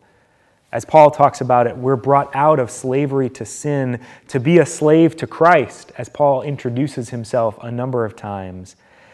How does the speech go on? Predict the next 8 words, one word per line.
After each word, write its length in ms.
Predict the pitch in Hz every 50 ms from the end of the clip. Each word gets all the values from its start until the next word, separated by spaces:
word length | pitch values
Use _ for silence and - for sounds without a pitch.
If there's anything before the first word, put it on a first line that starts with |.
| _ _ _
He 100 | - 156
talks 280 | 139 - 160 151 - 151
about 200 | 139 131 127 -
taking 380 | - 165 165 - 156 139 135 - -
off 360 | 135 151 156 156 - - -
the 140 | - 131 -
old 400 | 139 143 151 156 151 151 139 127
clothes 760 | - - - 127 123 120 120 123 127 135 151 151 143 -